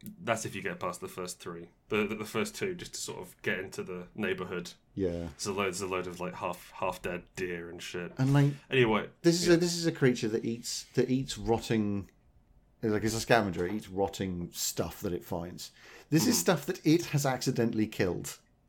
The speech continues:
Speaker 1: <laughs>
Speaker 2: And it's rotten because of its effect by the time it gets to it.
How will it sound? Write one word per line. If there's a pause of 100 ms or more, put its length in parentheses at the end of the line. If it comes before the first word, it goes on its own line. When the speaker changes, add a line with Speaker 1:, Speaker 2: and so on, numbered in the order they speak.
(180)
Speaker 1:
<laughs> (920)
Speaker 2:
And
it's
rotten
because
of
its
effect (140)
by
the
time
it
gets
to
it.